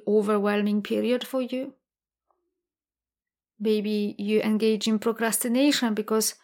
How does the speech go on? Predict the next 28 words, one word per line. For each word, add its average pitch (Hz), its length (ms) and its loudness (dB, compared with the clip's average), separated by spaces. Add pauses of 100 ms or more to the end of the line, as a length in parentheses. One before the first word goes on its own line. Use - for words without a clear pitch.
(460)
that 202 240 2
visibility 233 920 4
is 208 200 0
just 220 280 0
far 208 460 4
too 220 240 -4
scary 226 580 2
for 254 200 -2
you. 220 320 -2 (760)
Perhaps 311 580 2
you 302 100 2
think 294 340 2
that 269 160 4
you 262 140 2
should 277 280 0 (280)
have - 300 0
all 277 320 8
this 269 220 -2
figured 226 440 -2 (140)
out 302 340 2
by 220 180 4
now 180 220 -4
because 220 400 -2
you 226 180 -4
are 220 480 0 (200)
a 233 100 2
powerful 240 760 2
woman 240 600 0